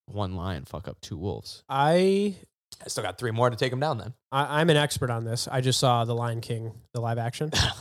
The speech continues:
Speaker 2: So
Speaker 1: Mm-hmm.
Speaker 2: I'm a, I'm a big expert on this now, and I saw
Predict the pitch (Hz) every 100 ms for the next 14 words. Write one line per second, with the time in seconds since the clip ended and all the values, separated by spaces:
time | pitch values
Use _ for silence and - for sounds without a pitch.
0 | - _ _ - 107 120 113 110 104 131
1 | 127 123 135 127 120 123 120 113 - 131
2 | 131 135 147 135 135 - 120 117 117 113
3 | 107 123 - 131 123 120 120